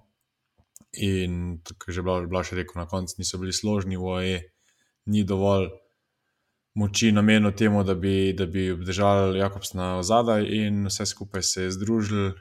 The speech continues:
izkoristil je to in na koncu,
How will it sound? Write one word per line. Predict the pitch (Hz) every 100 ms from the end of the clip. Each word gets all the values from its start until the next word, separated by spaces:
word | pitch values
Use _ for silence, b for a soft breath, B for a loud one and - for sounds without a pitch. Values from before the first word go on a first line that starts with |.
| _
izkoristil | 95 - 98 98 - 92
je | 87
to | 104 98
in | 92 87 85 85
na | 85
koncu, | - 90 87 - 87 82